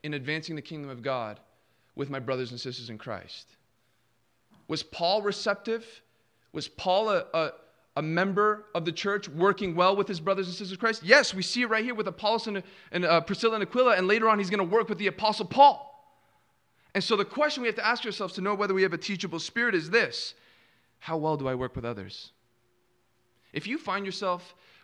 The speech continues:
working with different ministries or different groups, this is not just even a church thing. This is a secular thing. Secular people in the secular world wanna know how well you work with others.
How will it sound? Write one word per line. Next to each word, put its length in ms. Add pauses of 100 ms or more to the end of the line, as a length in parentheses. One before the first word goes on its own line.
working 340
with 120
different 280
ministries 360
or 80
different 360
groups, 540 (840)
this 140
is 80
not 180
just 240
even 220
a 160
church 360
thing. 200
This 160
is 80
a 220
secular 500
thing. 240
Secular 540
people 360
in 60
the 60
secular 400
world 220
wanna 200
know 140
how 160
well 180
you 100
work 160
with 120
others. 360